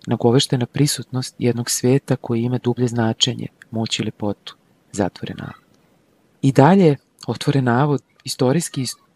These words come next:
istinski istoričar mora da posjeduje moć da učini da poznato zazvuči kao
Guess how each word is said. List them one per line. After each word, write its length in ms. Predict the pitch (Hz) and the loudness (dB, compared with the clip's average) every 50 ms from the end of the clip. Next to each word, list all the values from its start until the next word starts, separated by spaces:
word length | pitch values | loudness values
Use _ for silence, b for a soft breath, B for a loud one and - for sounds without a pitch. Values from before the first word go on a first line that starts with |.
| _ _ - | _ _ 0
istinski 420 | 151 135 - - 226 - - 143 | 0 2 4 4 4 4 4 0
istoričar 680 | 131 - - 135 120 117 117 139 - - - 190 170 - - | 0 2 2 2 4 4 4 2 0 2 2 2 0 0 -4
mora 300 | - 131 131 160 180 185 | -4 0 2 4 4 4
da 180 | 156 - 131 120 | 2 2 0 0
posjeduje 540 | - - 131 139 135 - 190 170 139 127 117 | 0 -2 -2 -2 0 -2 -2 0 0 0 0
moć 260 | 123 147 175 170 135 | 2 2 2 0 0
da 120 | 127 127 | -2 -2
učini 420 | 127 139 - - - 185 175 147 131 | -2 -2 -2 -2 0 0 0 0 0
da 280 | - 131 127 123 117 - _ _ | 2 2 2 0 -2 -4 _ _
poznato 500 | - 127 143 165 170 165 147 - - 131 | 0 0 0 2 2 0 -2 -2 -4 -4
zazvuči 520 | 113 123 117 - 120 139 156 - - 143 | -4 -4 -4 -4 -4 -4 -4 -2 -4 -4
kao 480 | - _ - 139 143 147 147 143 139 | -4 _ -2 0 0 2 2 0 -2